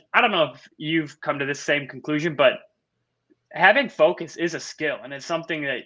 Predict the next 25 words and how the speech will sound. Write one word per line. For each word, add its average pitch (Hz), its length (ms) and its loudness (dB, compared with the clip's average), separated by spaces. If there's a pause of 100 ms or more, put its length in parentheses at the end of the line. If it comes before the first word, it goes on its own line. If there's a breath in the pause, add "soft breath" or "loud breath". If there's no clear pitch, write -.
(140)
you 160 200 -4
can 131 200 -6
train 160 440 4
yourself 131 460 -2
to 143 80 -8
do 135 200 -2
better 139 320 4
and 123 120 -2
better. 123 320 2 (380 soft breath)
A - 20 -8
lot 160 160 2
of 175 80 -4
times 160 240 -4
people 175 300 -8
aren't 143 220 -8
trained 160 400 -4
to 131 120 -12 (380)
be 143 140 -4
focused 185 440 -4
for 143 160 -2
ninety 139 320 -2
minutes 143 320 -4
of 123 80 -10
a 120 60 -10
class 143 560 0